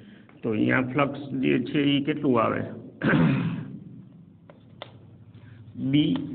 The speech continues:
એલ બી જેટલું આવે. ચુંબકીય ક્ષેત્ર બહાર નથી, પણ સળિયો, ધારો કે, અહીંયા પહોંચી જાય, તો આખું ક્ષેત્રફળ જે છે, એમાં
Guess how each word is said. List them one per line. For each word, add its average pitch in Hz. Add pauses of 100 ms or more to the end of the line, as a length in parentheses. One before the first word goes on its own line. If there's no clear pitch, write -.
(140)
એલ 139
બી 139
જેટલું 143
આવે. 139 (2250)
ચુંબકીય 160
ક્ષેત્ર 160
બહાર 147
નથી, 131 (280)
પણ 120
સળિયો, 160
ધારો 151
કે, 156
અહીંયા 165
પહોંચી 170
જાય, 101 (1600)
તો 117
આખું -
ક્ષેત્રફળ 170
જે 156 (100)
છે, 131 (680)
એમાં 156